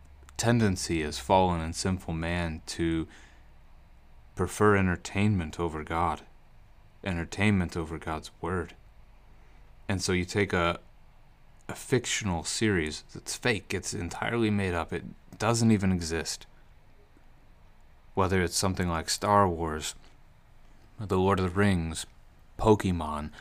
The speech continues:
whatever it is, we take something like that, a story of man,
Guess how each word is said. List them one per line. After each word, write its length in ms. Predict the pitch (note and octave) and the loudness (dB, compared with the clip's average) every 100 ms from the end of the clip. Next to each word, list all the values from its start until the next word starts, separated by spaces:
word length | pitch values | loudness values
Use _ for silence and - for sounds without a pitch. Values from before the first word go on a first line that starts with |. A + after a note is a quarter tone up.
| - | -12
whatever 600 | F#2+ F#2+ A2 A2+ A2 G2 | -8 0 4 4 4 2
it 80 | F2 | 0
is, 480 | B2 E2 E2 - - - - - - - - - | 0 -2 -4 -6 -6 -8 -20 -20 -20 -20 -16 -2
we 100 | G2+ | 0
take 280 | G2 A#2 B2 | 2 2 2
something 400 | - A#2 A2+ G#2 | 2 2 2 2
like 260 | G2 F2+ - | 2 -2 -2
that, 460 | A2 A2 D#2+ E2 | -4 -2 -4 -6
a 120 | - | -6
story 520 | F2 - A#2 A2+ A2+ G2 | -6 -2 2 6 6 4
of 100 | F2+ | 2
man, 560 | F#2+ G2+ D#2+ D#2 F#2 | 0 0 -2 -4 -4